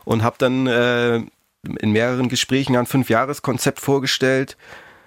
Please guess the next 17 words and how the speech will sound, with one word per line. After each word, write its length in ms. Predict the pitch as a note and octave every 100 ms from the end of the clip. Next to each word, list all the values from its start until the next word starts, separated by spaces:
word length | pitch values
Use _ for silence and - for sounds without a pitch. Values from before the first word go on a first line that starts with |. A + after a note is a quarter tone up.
| _ _
in 80 | G#2
dem 120 | A2+
es 140 | B2 C3
immer 220 | F3 F3
darum 300 | C#3+ C3 B2
ging, 180 | C3+ D3
dass 160 | A#2+
das 240 | - G#2 A2
Wichtigste 480 | D#3 - D3 - B2
ist, 160 | C3
Empor 320 | - B2+ C#3
wieder 220 | A#2+ A#2+ A#2
zu 80 |
einer 120 | A#2 A2
Marke 300 | A2+ D3 -
zu 160 | -
machen. 420 | C3 C3+ D3+ C#3+